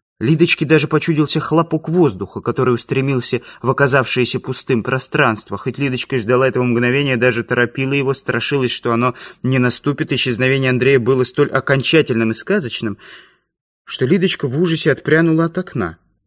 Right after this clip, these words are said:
«Что случилось?» перебил сам себя Лев Иванович. «Ты слушаешь меня? Может, тебе лучше уйти? Пойди отдохни, скажи маме, чтобы дала тебе валерьянки. Скажешь?» Лев Иванович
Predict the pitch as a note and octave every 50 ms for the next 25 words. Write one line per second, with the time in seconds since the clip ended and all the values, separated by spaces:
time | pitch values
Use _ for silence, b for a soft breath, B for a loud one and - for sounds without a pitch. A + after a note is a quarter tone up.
0 | _ - - - - - - B2+ B2 B2 - - C3 C3+ C3+ - - - F#3+ F#3
1 | D3 A2+ F#2+ F2+ - - - - - _ _ _ _ _ A#2+ B2 A#2+ B2 A2+ B2
2 | A2+ G#2+ - A#2 A2 A2 - G#2+ G#2+ A2 G2+ G#2+ G#2 - A2 G2+ G2 F#2 F#2 F2+
3 | - - b b b b b b b b b b b b _ _ _ - A2 A2
4 | A2 G#2+ G#2 G#2 G2+ F#2+ - - - G#2 G#2 A#2 B2 B2 - G3 G3 F#3 - -
5 | - A#3+ G#3+ G3 D3 G#2 E2+ D2+ - - _ _ _ _ _ _ _ _ _ _
6 | _ _ _ F#2 G2+ G#2+ C3 D3 C#3+ B2+ C3+ B2+ - - C3 A#2 A#2 B2 A#2 A2
7 | A#2+ A2 - - - A2+ G#2 G2+ F2+ - - - - A#2 C3 E3 - _ _ _
8 | _ _ _ _ _ - G2+ G#2+ G#2 G#2 A#2 A#2+ A2+ G#2 F2+ A2+ G#2+ - - D3
9 | D3 B2+ - - - A2+ G2+ F#2+ A2 G#2 A#2+ C3+ C3+ B2 A2+ G#2 B B B B
10 | B B - - - B2+ A2 B2 A#2 G#2+ A#2 A2+ A#2 A#2+ A2+ - A#2+ G#2+ A2+ G#2+
11 | F#2+ A2 A2 A2+ A2 A2+ G2 G#2+ G2+ F#2 F2 E2+ F2 - - F#2 - _ _ _
12 | _ _ _ _ _ _ _ _ _ _ - - - - C#3 E3+ F#3+ A#2+ F#2 F2
13 | - - - - _ _ _ _ _ _ _ _ _ _ _ _ _ - G#2+ A2+
14 | G#2+ B2 A#2+ A#2 A#2 A2+ G#2+ G2+ - -